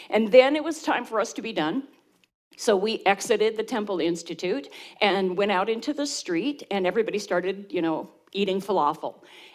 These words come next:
And it was lunchtime, and falafel's not really my thing. So I just let that go by, and while everyone was having their little ordering and having their nosh, we were on a buddy system. So we were not allowed, we were supposed to go anywhere alone, wisdom.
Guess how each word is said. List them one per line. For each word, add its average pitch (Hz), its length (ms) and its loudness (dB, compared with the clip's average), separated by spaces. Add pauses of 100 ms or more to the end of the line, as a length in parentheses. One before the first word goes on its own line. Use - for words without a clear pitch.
(140)
And 185 240 4
it 180 40 -2
was 196 140 -4
lunchtime, 165 640 -2
and 208 580 0
falafel's 320 420 4
not 240 160 -4
really 190 200 2
my 160 160 -2
thing. 151 260 -6 (380)
So 214 320 4
I 202 180 2
just 214 200 -6
let 202 180 0
that 226 200 0
go 185 160 2
by, 170 320 2
and 175 400 -4
while 196 240 2
everyone 202 360 -2
was 190 120 -6
having 185 300 0
their 170 140 0
little 165 340 0
ordering 202 460 2
and 185 100 -4
having 175 320 -2
their 156 160 0
nosh, 170 640 -2
we 208 120 0
were 196 120 -2
on 170 140 2
a 165 40 0
buddy 190 320 2
system. 156 600 -6 (240)
So 185 160 0
we 190 120 4
were 180 100 2
not 180 180 2
allowed, 180 180 0
we - 60 -6
were 180 60 -8
supposed 190 300 -4
to 180 40 -10
go 170 180 0
anywhere 160 300 0
alone, 147 440 -2 (200)
wisdom. 180 500 0